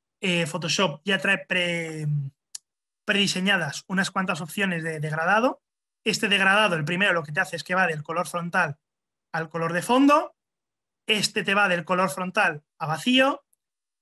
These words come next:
Este te va de blanco a negro, perdón, de negro a blanco. Y luego aquí te va, tenemos otros predefinidos que te va de, pues, de rojo a este verde, de este azul, de este no sé qué, no sé cuántos.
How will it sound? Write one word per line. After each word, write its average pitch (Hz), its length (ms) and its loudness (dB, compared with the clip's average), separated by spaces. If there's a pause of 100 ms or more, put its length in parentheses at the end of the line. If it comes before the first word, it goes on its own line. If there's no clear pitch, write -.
(120)
Este 214 240 -2
te 196 100 0
va 202 140 4
de 170 80 2
blanco 190 380 2
a 175 60 4
negro, 240 420 0 (420)
perdón, 190 200 0
de 165 60 -2
negro 175 200 2
a 185 60 4
blanco. 247 420 0 (560)
Y 262 140 4
luego 254 160 6
aquí 247 180 0
te 247 100 2
va, 240 200 0
tenemos 226 280 0
otros 220 200 -6
predefinidos 214 420 0
que 190 120 -10
te 185 80 -2
va 190 140 4
de, 180 140 2
pues, 156 160 -8
de 156 100 -2
rojo 165 420 -2
a 147 60 -2
este 156 180 -10
verde, 202 480 0
de 190 80 -2
este 175 200 -6
azul, 175 340 -8
de 175 60 -6
este 165 180 -8
no 160 160 -12
sé 151 140 -12
qué, 156 80 -16
no 147 60 -14
sé - 100 -12
cuántos. 240 520 0